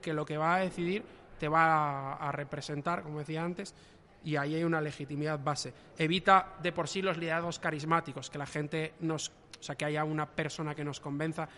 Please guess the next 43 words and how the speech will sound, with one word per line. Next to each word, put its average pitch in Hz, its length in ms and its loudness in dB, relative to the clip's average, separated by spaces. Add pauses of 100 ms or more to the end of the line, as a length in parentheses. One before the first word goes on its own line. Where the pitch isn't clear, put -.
(320)
con 143 160 -2
su 139 280 -4
carisma, 160 440 0
con 160 140 -2
su 160 60 -4
diálogo, 165 260 4
a 156 60 4
luego 151 180 2
tomar 156 200 0
decisiones 151 360 -4
que - 60 -6
a 156 40 -2
lo 143 60 -4
mejor 147 380 0 (400)
no 147 260 0
van 151 140 4
mucho 156 320 0
con 147 80 -2
lo 139 100 -2
que, 135 140 -6
lo 131 340 -4
que 131 100 -16
queremos. 139 480 -6 (600)
Eh, 160 320 4
después 175 580 2 (140)
contempla 190 680 4
que 180 140 2
hay 185 100 6
una 190 160 6
legitimidad 180 420 2
por 180 140 2
horizontalidad, 160 680 2 (320)
y 156 60 -4
aquí 151 160 -2
hace 180 100 0
una 202 80 2
distinción 180 640 0
con 170 180 4
el 156 80 0
resto 160 240 -2
de 175 60 2
los 160 160 0
mecanismos 156 760 0